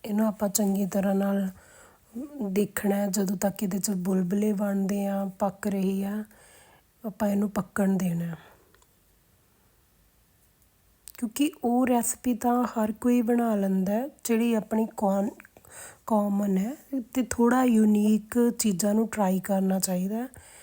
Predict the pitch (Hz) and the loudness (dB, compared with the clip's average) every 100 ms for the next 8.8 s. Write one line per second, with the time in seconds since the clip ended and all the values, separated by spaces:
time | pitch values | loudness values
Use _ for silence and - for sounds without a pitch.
0 | - - - _ - 233 185 214 226 220 | -20 -20 -20 _ -6 -2 0 2 0 -2
1 | - 214 196 185 208 - 208 190 190 196 | 0 2 2 2 -2 0 0 2 2 0
2 | 214 170 196 190 196 196 175 - - 185 | -2 -2 0 2 0 -2 -4 -4 -4 -4
3 | 175 190 247 262 - 220 202 269 349 - | -4 -4 -8 -10 -4 -2 -2 -4 -10 -2
4 | 202 202 233 - - 311 262 240 233 - | 0 0 -2 -6 -16 -8 0 2 2 -2
5 | - 226 214 226 233 - - - - _ | -4 0 2 2 -2 -8 -20 -20 -20 _
6 | - - 226 226 233 240 220 185 185 185 | -8 4 6 8 8 6 6 4 2 2
7 | 202 185 214 202 180 185 170 180 185 196 | -2 0 0 0 0 0 0 2 2 0
8 | 202 185 190 185 175 180 180 | -2 -2 0 0 0 0 -2